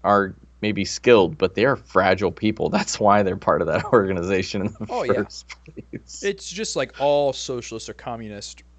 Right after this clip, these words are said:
Speaker 2: movements or revolutions throughout the world in the past hundred years is that their power comes from being in numbers, not from the power of an individual.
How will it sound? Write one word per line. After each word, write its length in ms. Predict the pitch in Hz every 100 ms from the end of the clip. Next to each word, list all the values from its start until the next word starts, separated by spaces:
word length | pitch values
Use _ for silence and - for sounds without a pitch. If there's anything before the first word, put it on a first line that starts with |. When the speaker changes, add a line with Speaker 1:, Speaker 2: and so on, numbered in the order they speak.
| -
Speaker 2:
movements 640 | 123 131 127 117 117 113
or 60 | 104
revolutions 600 | 104 98 95 101 - -
throughout 260 | - 98 -
the 80 |
world 420 | 95 113 101 95 -
in 140 | - 98
the 60 |
past 280 | 92 101 95
hundred 260 | - 98 90
years 280 | 104 101 95
is 100 | 98
that 300 | 98 92 - - - -
their 100 | 123
power 320 | - 202 175
comes 280 | 123 120 104
from 160 | - 101
being 260 | 110 104
in 140 | 95 98
numbers, 360 | 110 90 87
not 220 | 113 113
from 140 | - 104
the 80 | 92
power 240 | 101 95
of 80 | 92
an 80 | 95
individual. 500 | 90 85 90 -